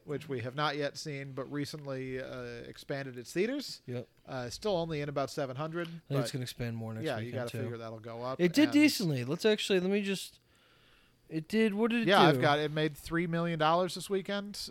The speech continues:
Speaker 1: uh,
Speaker 2: Average of
Speaker 1: four point two
Speaker 2: four,
Speaker 1: per
Speaker 2: yeah,
Speaker 1: theater.
Speaker 2: incredible.
Speaker 1: Th-, those are, those are regular
Speaker 2: It's
Speaker 1: movie
Speaker 2: doing
Speaker 1: numbers.
Speaker 2: well. I hope that if it expands again, it makes around three again. It's gonna be near six.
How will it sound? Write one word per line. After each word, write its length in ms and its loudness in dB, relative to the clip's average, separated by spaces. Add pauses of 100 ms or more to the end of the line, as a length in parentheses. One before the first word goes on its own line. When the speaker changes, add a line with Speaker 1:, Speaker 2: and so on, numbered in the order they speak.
Speaker 1:
uh, 60 -8
Speaker 2:
Average 500 -4
of 80 -10
Speaker 1:
four 220 2
point 340 6
two 220 4
Speaker 2:
four, 160 6
Speaker 1:
per 160 0
Speaker 2:
yeah, 300 4
Speaker 1:
theater. 140 2
Speaker 2:
incredible. 680 -2
Speaker 1:
Th-, 240 2
those 300 2
are, 240 4
those 320 2
are 100 4
regular 420 6
Speaker 2:
It's 80 2
Speaker 1:
movie 180 4
Speaker 2:
doing 160 10
Speaker 1:
numbers. 140 8
Speaker 2:
well. 240 12
I 160 8
hope 280 6
that 180 8
if 140 2
it 80 4
expands 480 2
again, 360 4
it 80 2
makes 300 0
around 240 2
three 300 0
again. 400 2
It's 180 -2
gonna 180 -2
be 120 0
near 140 0
six. 420 -2